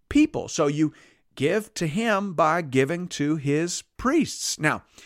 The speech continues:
that includes ministers and missionaries, of course, but it's bigger and wider than that. According to the New Testament, all Christians are part of the priesthood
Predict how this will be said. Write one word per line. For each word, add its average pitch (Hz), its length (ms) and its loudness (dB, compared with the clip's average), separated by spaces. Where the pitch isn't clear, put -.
that 139 160 4
includes 147 520 2
ministers 131 600 -2
and 113 120 -6
missionaries, 113 460 -6
of 160 140 -12
course, 117 320 -6
but 110 80 -8
it's 104 120 -12
bigger 170 400 4
and 107 240 -8
wider 135 460 2
than 104 180 -6
that. 113 280 -4
According 214 340 0
to 165 60 -4
the 139 100 -2
New 156 120 -2
Testament, 185 380 -8
all 302 380 10
Christians 117 640 0
are 120 180 -2
part 175 420 2
of 143 200 -2
the 165 80 -4
priesthood 113 720 -2